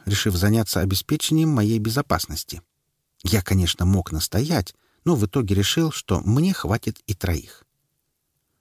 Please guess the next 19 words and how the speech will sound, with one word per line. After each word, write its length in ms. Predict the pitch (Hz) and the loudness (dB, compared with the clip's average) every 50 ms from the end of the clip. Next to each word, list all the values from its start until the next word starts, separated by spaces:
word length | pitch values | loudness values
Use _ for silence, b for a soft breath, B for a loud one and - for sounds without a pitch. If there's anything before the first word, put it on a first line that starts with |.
| _ _ - | _ _ -10
В 100 | - 85 | -2 2
результате 480 | 120 131 135 156 156 - 240 247 - 175 | 2 4 4 2 2 2 0 0 2 2
мы 120 | 151 147 | 2 2
остались 420 | 143 - - - 180 180 151 - - | 2 0 0 0 0 0 0 -2 -4
в 100 | - 90 | -4 0
гостиной 440 | 101 107 - - - 165 156 147 | 0 0 0 0 0 0 2 0
вчетвером. 640 | 127 - - - - 135 - 139 101 78 64 - - _ _ _ _ _ _ _ _ _ - | 0 -2 -4 -4 -4 -2 0 0 0 0 -2 -6 -12 _ _ _ _ _ _ _ _ _ -2
Ирина, 520 | - 92 95 113 131 151 165 170 165 - _ _ _ | 0 2 4 4 4 4 2 2 -2 -4 _ _ _
Уна, 380 | - 117 127 127 131 143 147 147 _ - | -2 0 2 2 2 0 -2 -4 _ -6
Белка 500 | 95 85 80 78 76 87 - - 98 101 - | -2 -2 -2 -2 -4 -6 -6 -6 -6 -6 -2
и 100 | - 110 | -2 -2
я. 240 | 87 - - - - _ _ _ _ _ _ _ _ _ _ | -2 -2 -6 -14 -20 _ _ _ _ _ _ _ _ _ _
После 280 | - - 165 - - 104 | -2 -2 -2 0 2 2
небольшой 380 | 98 92 90 101 98 - 117 104 | 2 2 2 0 0 0 -2 -2
прелюдии 540 | - 127 127 143 175 202 185 156 151 151 | 0 0 2 2 2 2 0 0 -2 -2
и 200 | 135 - - 107 | -4 -2 0 2
нескольких 600 | 110 107 98 87 - - - 90 - - 87 - | 2 4 2 0 -2 -4 -6 -8 -6 -6 -10 -8
фужеров 440 | - - - 90 92 87 - 71 - | -4 -2 0 2 2 0 0 -2 -6
шампанского 680 | - 85 80 87 - 185 196 196 - - - 156 156 | -4 -4 -4 -2 0 0 0 0 0 -2 -2 -2 -2